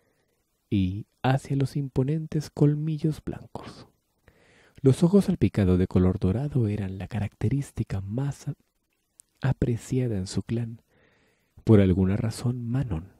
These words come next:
no se molestó en aprender el por qué, y cuando su abuela vio que sus ojos eran completamente color dorado puro y oscuros, la matrona la había llevado lejos de su hija, cuyo cadáver apenas estaba enfriando,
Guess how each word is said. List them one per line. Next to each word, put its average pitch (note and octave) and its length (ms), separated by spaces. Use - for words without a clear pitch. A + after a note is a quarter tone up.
no B1+ 200
se F2+ 140
molestó G#2+ 480
en B2+ 80
aprender C#3 580
el A2 180
por G2+ 320
qué, A#2+ 440
y A#2 120
cuando G2 380
su - 140
abuela G#2+ 360
vio B2 240
que A2 120
sus G#2+ 280
ojos A2 300
eran G#2+ 200
completamente A2+ 800
color G#2+ 360
dorado A2+ 380
puro C#3+ 380
y D#2+ 80
oscuros, C3+ 640
la C#3 140
matrona D#3 480
la F2+ 180
había G2 260
llevado B2 500
lejos A#2+ 600
de - 120
su G#2+ 180
hija, - 340
cuyo D#2+ 300
cadáver F2 420
apenas G#2 420
estaba G2 460
enfriando, - 720